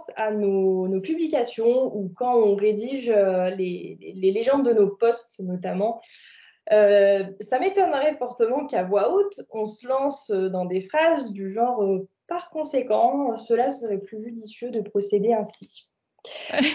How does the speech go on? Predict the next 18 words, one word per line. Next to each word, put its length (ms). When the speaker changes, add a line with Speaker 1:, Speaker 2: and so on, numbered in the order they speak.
Speaker 1:
On 60
place 240
tout 140
de 40
suite 220
ça 220
par « 220
Du 140
coup, 140
ce 100
serait 220
mieux 160
qu'on 140
fasse 180
comme 140
ça. » 180
Tu 100
vois, 240